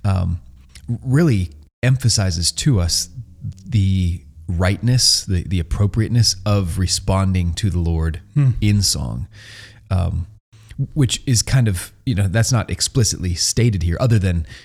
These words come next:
Speaker 1: um, in verse one, "I will sing to the Lord." And then Miriam sings, "Sing to the Lord." So it's stated that they're singing, and part of the song is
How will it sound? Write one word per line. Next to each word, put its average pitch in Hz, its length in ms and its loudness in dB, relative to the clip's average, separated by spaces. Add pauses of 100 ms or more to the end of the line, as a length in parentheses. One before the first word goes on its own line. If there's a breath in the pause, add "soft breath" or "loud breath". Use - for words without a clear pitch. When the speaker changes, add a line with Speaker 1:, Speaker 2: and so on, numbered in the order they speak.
(140 loud breath)
Speaker 1:
um, 85 320 0 (260)
in 107 100 2
verse 87 220 0
one, 95 220 2
"I 92 120 2
will 90 180 2
sing 98 340 2
to 98 80 0
the 90 100 0
Lord." 82 420 0 (320 loud breath)
And 92 140 0
then 87 140 2
Miriam 90 360 2
sings, 85 520 -2 (200)
"Sing 107 420 2
to 131 200 2
the - 100 -4
Lord." 82 400 0 (220 loud breath)
So - 120 -2
it's 104 100 2
stated 98 320 2
that 123 200 0
they're 101 120 2
singing, 92 480 2
and 80 100 -2
part 113 160 2
of - 20 0
the 90 60 0
song 101 280 2
is 87 160 -2